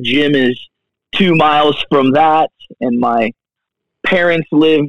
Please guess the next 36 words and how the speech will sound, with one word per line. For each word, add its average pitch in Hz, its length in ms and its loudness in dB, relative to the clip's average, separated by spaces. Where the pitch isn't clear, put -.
between 143 580 0
me 175 460 0
and 131 160 -2
my 120 160 0
gym, 156 460 0
and 131 120 0
my 117 260 0
in-laws 151 640 2
live 143 300 2
between 131 480 -4
me 139 140 -2
and 135 100 -2
my 120 180 -2
gym. 143 360 -2
Like, 117 180 -4
it's, - 240 -4
like, 131 220 2
you 143 80 2
know, 123 320 2
uh, 120 220 2
the 113 200 -2
funny 147 300 -2
thing 139 140 0
about 123 340 -2
the 120 80 0
west 131 280 0
side 123 180 0
of 117 80 -4
Cincinnati 127 580 0
is 107 160 0
if 120 160 -4
you're 139 160 2
a 110 60 2
west 131 280 0
sider, 113 300 0
you, 113 320 2